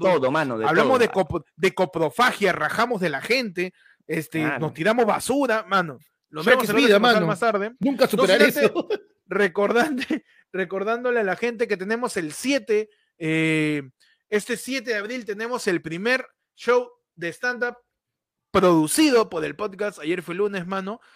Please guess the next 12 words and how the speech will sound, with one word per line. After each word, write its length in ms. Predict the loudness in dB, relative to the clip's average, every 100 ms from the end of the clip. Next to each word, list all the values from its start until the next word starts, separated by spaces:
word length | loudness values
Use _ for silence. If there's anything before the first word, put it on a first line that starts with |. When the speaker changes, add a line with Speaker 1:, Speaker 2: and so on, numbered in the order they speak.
| _ -6
Speaker 1:
Claro 160 | -2
que 60 | 2
sí. 420 | 4 4 4 2
Speaker 2:
El 160 | -2 _
Comediómetro, 1000 | -4 -4 -8 -8 -2 -2 -2 -10 -16 -20
pe, 100 | -20
mano. 280 | -20 -20 -6
Ya 140 | -2
saben 280 | 2 2 2
que 100 | 0
la 80 | 0
entrada 580 | 2 4 6 6 4